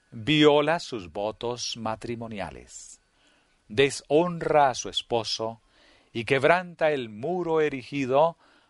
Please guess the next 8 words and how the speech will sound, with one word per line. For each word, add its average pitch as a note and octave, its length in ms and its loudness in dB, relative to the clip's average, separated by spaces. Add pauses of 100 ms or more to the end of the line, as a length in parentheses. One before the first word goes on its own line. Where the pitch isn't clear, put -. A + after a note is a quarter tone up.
(140)
para A#2+ 320 4
preservar A#2+ 800 0
la G2 160 -8
santidad G2+ 920 -2 (440)
de A2 160 -2
la G#2 160 2
relación A2+ 760 -6
matrimonial. F2 1040 -4